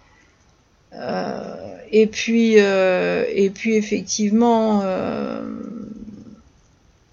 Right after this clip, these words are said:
enfin, on est, on est sorti, oui, je, je, pour moi, on est sorti, pour, pour moi, c-, ça devient hors sujet,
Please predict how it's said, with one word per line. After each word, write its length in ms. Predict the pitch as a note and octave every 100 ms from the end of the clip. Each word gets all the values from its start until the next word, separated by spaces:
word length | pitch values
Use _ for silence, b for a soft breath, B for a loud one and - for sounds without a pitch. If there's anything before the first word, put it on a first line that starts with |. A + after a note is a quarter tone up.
| _ _ _ _ _ _ _ _ _ _ _ _ _ _ _ _ _ _ _ _ _ _ _ _ _ _ _ _ _ _
enfin, 180 | - G3+
on 200 | G3+ F#3+
est, 400 | F#3 - - -
on 140 | G3+ G3+
est 80 | G#3
sorti, 600 | - A3+ - - B3 A3+
oui, 480 | G#3+ A3 G#3 F#3+
je, 80 | -
je, 260 | - - - B _
pour 180 | - A3+
moi, 260 | A3+ C4 B3
on 120 | A3+
est 100 | G#3+
sorti, 480 | G#3 B3 G#3+ - G#3+
pour, 260 | C4 A3+ - b b -
pour 180 | C4+ C4+
moi, 500 | D4 D#4 F4+ E4+ A#3+
c-, 260 | - - -
ça 220 | - B3+
devient 320 | A#3+ B3 C4 A3
hors 200 | A#3+ -
sujet, 360 | C4 A3 G3+